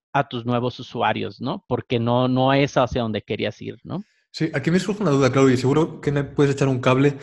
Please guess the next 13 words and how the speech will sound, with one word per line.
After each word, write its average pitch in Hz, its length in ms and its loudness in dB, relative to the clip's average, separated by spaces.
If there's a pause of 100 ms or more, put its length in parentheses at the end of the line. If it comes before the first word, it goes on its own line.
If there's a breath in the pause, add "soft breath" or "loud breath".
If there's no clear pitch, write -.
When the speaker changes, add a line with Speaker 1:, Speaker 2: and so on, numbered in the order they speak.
(340 loud breath)
Speaker 2:
porque 131 340 0
a 131 60 4
veces 147 240 0
es, 160 280 -4
es 143 160 -6
fácil 156 480 2
distraerse 127 440 0
y 135 40 2
perder 123 240 2
el 123 80 2
foco. 123 440 -2 (400 loud breath)
En 123 100 0
los, 123 140 0